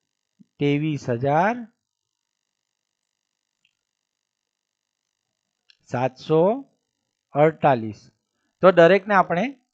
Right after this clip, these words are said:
અ, મૂળાક્ષરની સામે એનો ક્રમ આવી ગયો.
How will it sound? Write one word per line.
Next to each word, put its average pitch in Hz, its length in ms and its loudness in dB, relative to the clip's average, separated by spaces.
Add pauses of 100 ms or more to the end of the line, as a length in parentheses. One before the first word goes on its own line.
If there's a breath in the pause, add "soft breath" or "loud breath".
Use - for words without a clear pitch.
(100)
અ, 151 340 4
મૂળાક્ષરની 170 800 0
સામે 156 460 -4
એનો 151 220 -4
ક્રમ 156 360 0
આવી 120 260 -6
ગયો. 107 200 -20